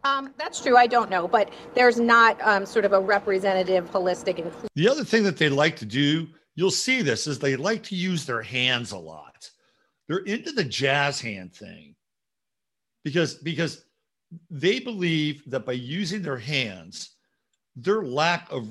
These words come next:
Speaker 2: real intellectual depth will be amplified by the emphatic nature of their jazz hands. You'll see this throughout. Let's keep going.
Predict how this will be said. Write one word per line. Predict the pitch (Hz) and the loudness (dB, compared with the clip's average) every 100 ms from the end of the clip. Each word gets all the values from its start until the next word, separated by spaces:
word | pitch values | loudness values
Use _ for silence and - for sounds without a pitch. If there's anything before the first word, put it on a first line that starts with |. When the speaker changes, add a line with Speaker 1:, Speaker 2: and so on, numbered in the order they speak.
| 117 | -8
Speaker 2:
real | 135 170 185 - | -2 0 0 0
intellectual | 160 160 147 123 135 131 - 117 113 110 95 104 | -6 -6 -6 -2 -2 -4 -8 -6 -6 -6 -8 -6
depth | 131 101 90 - - _ _ _ _ _ _ _ _ 135 | -4 -4 -8 -20 -20 _ _ _ _ _ _ _ _ -2
will | 143 | 0
be | 113 139 131 131 - | 2 2 2 0 -4
amplified | 156 151 139 127 107 120 95 90 85 _ _ - | 0 0 0 -6 -6 -6 -6 -12 -16 _ _ 0
by | 139 | 2
the | 135 123 | 2 -2
emphatic | 113 - 160 170 202 202 175 | -6 -2 2 4 4 0 -2
nature | 156 139 - 98 95 - _ | 0 0 -4 -10 -14 -18 _
of | 131 123 | -4 0
their | 135 123 | 0 -2
jazz | 107 135 123 120 | 0 2 2 0
hands. | 117 98 87 | -6 -12 -10
You'll | 156 | -8
see | - - 247 214 | -8 -4 -2 0
this | 156 - | 0 -4
throughout. | 147 123 107 80 82 _ _ _ _ - | -6 -4 -6 -8 -18 _ _ _ _ -16
Let's | 135 | -12
keep | - 123 | -10 -10
going. | 117 95 | -10 -12